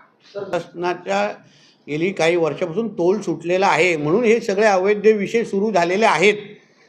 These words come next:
Speaker 2: त्याच्यावर आता कंट्रोल कसा आम्ही आणतो, ते तुम्ही येणारा कालावधी बघा ना.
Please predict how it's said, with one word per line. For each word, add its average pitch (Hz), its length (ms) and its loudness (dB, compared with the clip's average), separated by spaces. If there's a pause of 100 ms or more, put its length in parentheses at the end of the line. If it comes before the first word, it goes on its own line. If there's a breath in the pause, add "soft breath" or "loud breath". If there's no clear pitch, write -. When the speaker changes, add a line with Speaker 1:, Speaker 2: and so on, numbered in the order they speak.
(120 soft breath)
Speaker 2:
त्याच्यावर 226 440 4
आता 254 220 4
कंट्रोल 233 520 2
कसा 247 280 4
आम्ही 233 280 2
आणतो, 214 360 0
ते 294 160 0
तुम्ही 277 280 -4
येणारा 269 280 2
कालावधी 294 420 0
बघा 277 280 2
ना. 302 80 -2